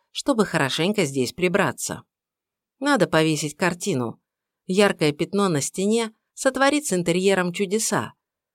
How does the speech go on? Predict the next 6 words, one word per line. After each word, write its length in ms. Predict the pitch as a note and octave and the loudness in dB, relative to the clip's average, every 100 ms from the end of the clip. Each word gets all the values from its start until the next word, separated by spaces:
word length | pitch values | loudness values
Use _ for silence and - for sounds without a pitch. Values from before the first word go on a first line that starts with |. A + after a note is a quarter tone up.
| _ - | _ -4
Побольше 460 | C4 C#4+ C4+ - | 0 2 2 0
освещения. 880 | A#2 D3 D3 - A3+ G#3+ G3 F3 F3 _ _ _ _ | -2 -2 -2 0 0 2 0 -2 -6 _ _ _ _
Да, 380 | E3+ B3 F3 A#2 | 0 4 4 2
Иден 400 | - A3 F3+ E3 - | -2 0 2 0 -2
уже 320 | D#3 F#3+ A3 | -2 2 2
видела, 500 | D#3+ F3 D3+ C3 | 2 0 2 2